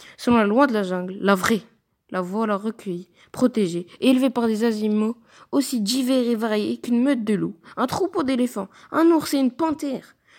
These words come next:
Pourquoi laisser les moutons de Panurge, les loups de Wall Street et les perroquets confisquer le son profond de la belle expression,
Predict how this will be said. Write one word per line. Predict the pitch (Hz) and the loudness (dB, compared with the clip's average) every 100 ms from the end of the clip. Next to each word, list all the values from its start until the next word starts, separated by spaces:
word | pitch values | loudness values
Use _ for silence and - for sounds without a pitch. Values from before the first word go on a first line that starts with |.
| - | -20
Pourquoi | - - | -8 0
laisser | 359 233 202 | 0 0 -2
les | 185 | -2
moutons | 190 226 240 185 - _ - | -2 -4 -4 -6 -8 _ -4
de | 190 | -2
Panurge, | 190 240 226 202 196 - - - | 0 0 2 0 -4 -10 -20 -4
les | 190 | 0
loups | 202 226 | 0 0
de | 175 | 0
Wall | 175 220 | -2 -4
Street | - 202 185 | -6 -8 -8
et | - | -4
les | 185 | -4
perroquets | 190 233 220 202 180 | -2 -2 -2 -4 -6
confisquer | - 233 233 - 214 | -4 -4 -6 -8 -6
le | 185 | -6
son | 196 190 | -6 -10
profond | - 226 233 208 | -8 -8 -6 -4
de | 180 | -4
la | 170 | -4
belle | 180 175 | -4 -6
expression, | 175 - 185 226 | -8 -12 -10 -8